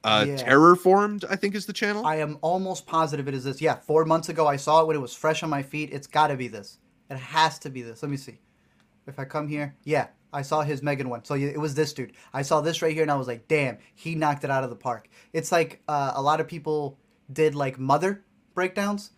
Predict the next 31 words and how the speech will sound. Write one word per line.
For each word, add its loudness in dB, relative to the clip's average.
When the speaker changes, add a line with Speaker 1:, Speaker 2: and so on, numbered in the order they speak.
Speaker 2:
I 2
remember 0
I -2
was, -4
like, -4
one -4
of -4
the -10
first 0
to -16
break -6
down 0
the -6
religious -6
stuff, 2
and -6
then -4
everyone -4
just, -10
like, -6
copied -4
the -4
religious -6
stuff, -2
and -4
it -8
took -6
a -6
while 2
before -4
someone -2